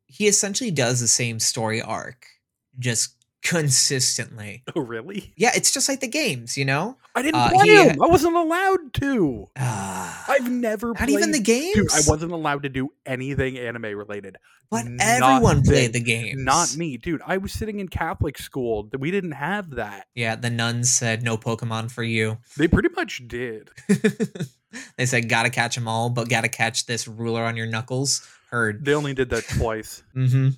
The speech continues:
Speaker 2: I'm kidding. They didn't do that at all. That's not a, that's not a thing.
Speaker 1: Yes.
Speaker 2: Um,
Speaker 1: <laughs>
Speaker 2: well, <laughs> but yeah, no, I wasn't allowed to touch any of it. I remember
Speaker 1: Were you allowed
Speaker 2: being
Speaker 1: to at least get, like, a trading card or two or anything like
Speaker 2: No.
Speaker 1: that? Nothing?
Speaker 2: No, I wasn't even allowed to do that.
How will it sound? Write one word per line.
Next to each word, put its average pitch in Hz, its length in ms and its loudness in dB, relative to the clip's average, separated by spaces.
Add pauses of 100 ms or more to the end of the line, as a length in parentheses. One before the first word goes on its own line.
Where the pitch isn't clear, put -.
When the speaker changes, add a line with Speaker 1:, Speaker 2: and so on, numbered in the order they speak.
Speaker 2:
I'm 123 100 -12
kidding. 117 280 -2
They 120 140 0
didn't 120 200 -4
do 117 120 -4
that 113 140 -2
at 110 100 -6
all. 104 220 -6
That's 104 220 -12
not 110 120 -8
a, 107 120 -10
that's 104 180 -16
not 107 120 -12
a 104 40 -18
thing. 104 260 -14 (120)
Speaker 1:
Yes. 123 240 -2
Speaker 2:
Um, 127 460 0 (120)
Speaker 1:
<laughs> - 160 -10
Speaker 2:
well, 165 280 -4 (320)
<laughs> - 280 -12
but 185 380 6 (500)
yeah, 226 160 -2
no, 214 140 -2
I 151 140 -4
wasn't 220 280 -4
allowed 165 260 -6
to 135 60 -16
touch - 400 -16 (200)
any 147 340 -6
of 113 120 -6
it. 110 200 -8
I 139 160 -6
remember 135 920 -6
Speaker 1:
Were 139 60 2
you 143 80 6
allowed 131 200 2
Speaker 2:
being 135 180 0 (100)
Speaker 1:
to 127 60 -4
at 113 120 -4
least 123 220 0
get, 127 120 -2
like, 117 280 0
a 123 80 -10
trading 120 400 -6
card 180 320 2
or - 100 0
two 202 220 -6
or 160 60 -4
anything 180 260 -4
like 190 160 -2
Speaker 2:
No. 139 100 2
Speaker 1:
that? 120 200 0
Nothing? 139 440 -4
Speaker 2:
No, 127 380 -4
I 131 80 -6
wasn't 131 200 4
even 131 120 -6
allowed 120 220 -4
to 117 60 -8
do - 20 -
that. 113 280 -6